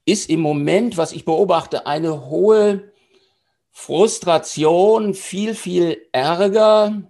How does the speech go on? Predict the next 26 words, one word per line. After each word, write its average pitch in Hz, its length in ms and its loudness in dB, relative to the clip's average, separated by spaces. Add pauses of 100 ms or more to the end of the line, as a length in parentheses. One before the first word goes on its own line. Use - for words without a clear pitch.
(160)
eine 139 300 -4 (180)
Unzufriedenheit 180 720 -2
mit 147 120 -4
dem 131 120 -4
Staat. 208 420 0
Das, - 180 -2
was 170 180 -2
Sie 175 100 -4
hier 160 240 -2
sehen, 190 500 -2
ist - 340 -4
die 151 160 -8
Infratest-Umfrage 160 1080 -4
von 160 220 -6
gestern, 175 440 -2
also 131 220 -8
hochaktuell. 202 720 0 (540)
Und 127 140 -6
sie 165 120 -6
zeigt, 226 380 -2
in 151 160 -6
was 175 180 -4
für - 220 -6
einem 156 400 -6 (480)
extremen 190 800 -2
Ausmaß 151 1080 -2